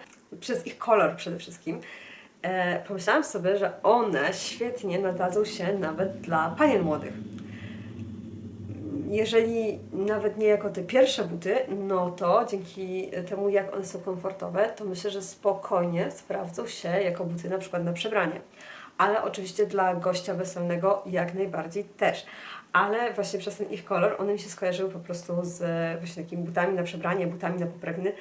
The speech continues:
dla panny młodej. A ja dodatkowo wybrałam sobie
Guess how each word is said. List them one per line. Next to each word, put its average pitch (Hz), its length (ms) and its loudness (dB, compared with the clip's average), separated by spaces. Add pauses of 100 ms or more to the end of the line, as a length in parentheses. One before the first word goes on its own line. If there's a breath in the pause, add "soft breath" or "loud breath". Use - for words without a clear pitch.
(380 loud breath)
dla 196 280 4 (140)
panny 185 260 4
młodej. 170 320 -2 (160)
A 175 300 6
ja 190 100 2
dodatkowo 190 500 0
wybrałam 175 460 2
sobie 165 340 -2